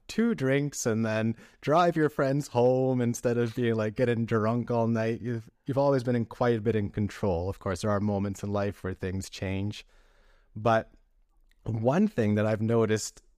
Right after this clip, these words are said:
i-, in, in, well, from our relationship, and I discovered that recently, was that religion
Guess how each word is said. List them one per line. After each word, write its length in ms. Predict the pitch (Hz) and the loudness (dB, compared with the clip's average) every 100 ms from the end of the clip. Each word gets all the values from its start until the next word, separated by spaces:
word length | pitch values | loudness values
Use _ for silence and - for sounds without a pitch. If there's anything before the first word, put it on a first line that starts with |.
| _ _ _ | _ _ _
i-, 80 | - - | -14 -6
in, 380 | 131 107 101 - | -2 0 -2 -4
in, 240 | 117 104 101 | -6 -4 -2
well, 140 | 104 | -2
from 200 | 101 98 | -2 -2
our 140 | 104 | 0
relationship, 720 | 139 127 107 - 107 - 104 110 | 0 0 -2 -2 -6 -2 -2 -2
and 340 | 101 98 92 - | -4 -4 -8 -10
I 140 | 98 | -8
discovered 520 | 98 90 110 95 98 | -8 -6 -4 -4 -4
that 220 | 95 87 | -4 -6
recently, 680 | 95 120 - 117 101 98 95 _ _ _ | -4 -4 -2 -6 -6 -8 -8 _ _ _
was 160 | 113 110 | -2 0
that 200 | 107 - _ _ | -2 -4 _ _
religion 760 | 117 110 101 135 139 104 92 92 | -6 -4 2 0 2 0 0 -4